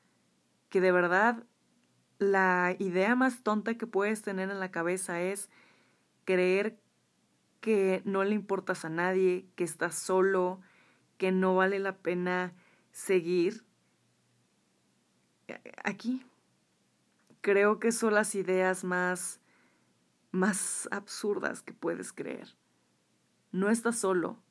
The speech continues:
como yo lo dije, creo que siempre hay alguien, una persona en la que podamos siempre acudir, con la que de verdad nos sintamos en confianza. Creo que siempre existe alguien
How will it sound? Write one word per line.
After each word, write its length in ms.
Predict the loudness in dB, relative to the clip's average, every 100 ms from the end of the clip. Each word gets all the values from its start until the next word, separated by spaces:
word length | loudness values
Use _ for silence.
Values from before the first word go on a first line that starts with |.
| _
como 300 | -2 2 4
yo 140 | 4
lo 180 | 4 0
dije, 420 | -2 -4 -6 -8 -2
creo 400 | 2 4 2 0
que 120 | -4
siempre 680 | -4 -4 -6 -2 -2 -2 -6 -2
hay 300 | 0 2 0
alguien, 420 | 0 -2 -6 -6
una 320 | -4 -2 -4 -6
persona 580 | -8 -8 -8 -8 -6
en 80 | -8
la 100 | -8
que 80 | -10
podamos 480 | -8 -6 -6 -8 -12
siempre 640 | -10 -10 -8 -6 -6 -6 -14 -20 -20 _ _ _ -10
acudir, 640 | -10 -4 2 2 2 -4 _ _ _ _ _ _ _ _ _ -6
con 100 | -2
la 160 | 0 0
que 80 | -2
de 120 | 0
verdad 200 | 0 0
nos 160 | -4
sintamos 480 | -6 -8 -6 -6 -6
en 100 | -10
confianza. 640 | -12 -8 -8 -8 -10 -14 _ _ _ _ _ _ _ _ _ _ _ -16
Creo 460 | 0 2 4 4 0
que 80 | -6
siempre 500 | -12 -4 -4 -4 -6
existe 480 | -8 -12 -14 -4 -2
alguien 500 | 0 -2 -6 -10